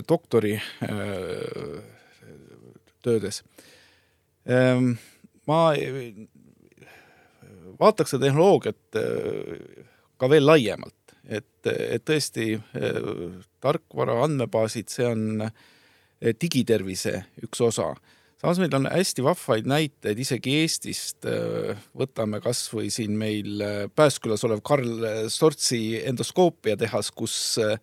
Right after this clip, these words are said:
on nii, eh, tipptehnoloogia, mehaanika, optika, eh, eh, osas, eh, ehk siis endoskoobid, millega vaadatakse erinevatesse, eh,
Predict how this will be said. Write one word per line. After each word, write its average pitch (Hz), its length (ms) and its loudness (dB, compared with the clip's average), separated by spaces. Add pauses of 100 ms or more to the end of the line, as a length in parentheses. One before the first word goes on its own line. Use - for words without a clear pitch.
(460)
on 120 520 4
nii, 117 640 0
eh, 113 400 -2
tipptehnoloogia, 117 1400 0
mehaanika, 123 680 2
optika, 110 880 2
eh, 107 400 -4 (1040)
eh, 110 840 -4 (520)
osas, 131 580 4 (260)
eh, - 680 -8 (1080)
ehk 123 160 -4
siis - 400 -4
endoskoobid, 139 560 0
millega 107 260 0
vaadatakse 117 540 0
erinevatesse, 104 960 -2 (480)
eh, 57 720 -6